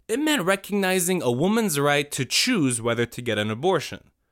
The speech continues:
in spite of the state's interest in determining when life begins.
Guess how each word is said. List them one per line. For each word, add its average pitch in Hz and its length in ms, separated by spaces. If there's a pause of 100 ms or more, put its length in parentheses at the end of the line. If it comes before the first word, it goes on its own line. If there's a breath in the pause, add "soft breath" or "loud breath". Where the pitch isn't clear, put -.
(380)
in 127 160
spite 208 540
of 131 140
the 127 80
state's - 500
interest 131 580
in 131 140
determining 127 840
when 143 440
life 107 400
begins. 110 640